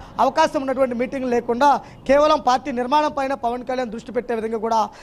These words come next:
తన కార్యక్రమాలను సిద్ధం చేసుకోవడం జరిగింది. ఒకవైపు పార్టీలకు సంబంధించినటువంటి ఏ ఏ ప్రాంతాల్లో ఎంత శాతం ఓటింగ్ ఉంది, ఏ ఏ ప్రాంతాల్లో ఎటువంటి అభ్యర్థులను రంగవరించాలా, ఏ విధంగా ఉండాలి, ఏంటి అనే దానిపై కూడా పూర్తి స్థాయి కసరత్తు చేస్తున్నారు. అదేవిధంగా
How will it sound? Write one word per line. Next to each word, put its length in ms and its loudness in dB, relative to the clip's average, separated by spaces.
తన 140 4
కార్యక్రమాలను 640 4
సిద్ధం 380 -4
చేసుకోవడం 420 -4
జరిగింది. 340 -10
ఒకవైపు 380 4
పార్టీలకు 480 2
సంబంధించినటువంటి 880 0
ఏ 80 6
ఏ 20 4
ప్రాంతాల్లో 560 4
ఎంత 200 -2
శాతం 360 0
ఓటింగ్ 320 0
ఉంది, 280 -2
ఏ 100 6
ఏ 120 4
ప్రాంతాల్లో 480 4
ఎటువంటి 260 0
అభ్యర్థులను 440 0
రంగవరించాలా, 800 0
ఏ 120 6
విధంగా 380 4
ఉండాలి, 340 2
ఏంటి 140 -2
అనే 100 -4
దానిపై 280 -2
కూడా 300 2
పూర్తి 240 2
స్థాయి 280 4
కసరత్తు 400 -2
చేస్తున్నారు. 540 -8
అదేవిధంగా 540 4